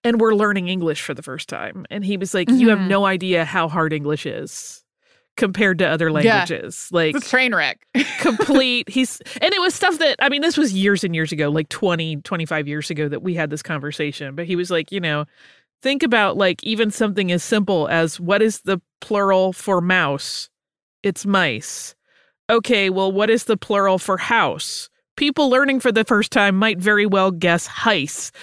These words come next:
Speaker 1: because none of
Speaker 2: Yeah.
Speaker 1: these rules are consistent or make sense. And I was like,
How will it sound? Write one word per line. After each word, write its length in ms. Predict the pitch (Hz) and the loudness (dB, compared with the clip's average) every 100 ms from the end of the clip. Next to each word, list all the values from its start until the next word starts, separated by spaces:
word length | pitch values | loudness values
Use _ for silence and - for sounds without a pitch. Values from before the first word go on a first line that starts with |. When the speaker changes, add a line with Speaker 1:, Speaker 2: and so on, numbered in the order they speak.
| - | -6
Speaker 1:
because 320 | 226 247 233 | 0 2 2
none 160 | 226 233 | 4 4
of 100 | 220 | 4
Speaker 2:
Yeah. 40 | |
Speaker 1:
these 180 | 247 240 | 4 2
rules 380 | 226 226 214 196 | 4 4 4 2
are 80 | 208 | 0
consistent 540 | 247 196 220 - 208 | 0 0 0 0 0
or 80 | 185 | 0
make 180 | 175 165 | 0 -2
sense. 340 | - 180 147 | -2 -2 -2
And 80 | 190 | -6
I 40 | |
was 120 | 185 214 | -6 -6
like, 160 | 190 | -8